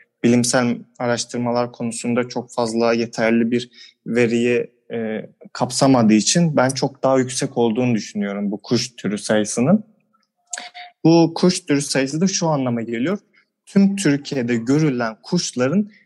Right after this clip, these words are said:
yaklaşık yüzde yirmi beş ile otuzu bu ormandaki bu küçücük bölgede, e,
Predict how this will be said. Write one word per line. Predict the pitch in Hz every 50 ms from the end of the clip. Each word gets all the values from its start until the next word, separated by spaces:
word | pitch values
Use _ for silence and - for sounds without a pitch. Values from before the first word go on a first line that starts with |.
| _ -
yaklaşık | 139 147 156 151 - 139 127 - 110 - -
yüzde | 131 131 135 135 160
yirmi | 151 143 131 143 143 151 156 156 147 147
beş | 170 175 - - 135
ile | 120 120
otuzu | 113 - - 147 147 147 - 170 156 143 131 147 202 196 - _ _ _ _ _ _ _ _ _ _ _ - -
bu | 214 202 175
ormandaki | 160 156 143 135 131 123 120 120 120 - 131 143
bu | 175 202
küçücük | 196 - 175 151 - 135 127 123 123 127 -
bölgede, | 170 170 156 131 113 131 131 139 175 202 202 - - _ -
e, | 143 143 143 147 151 147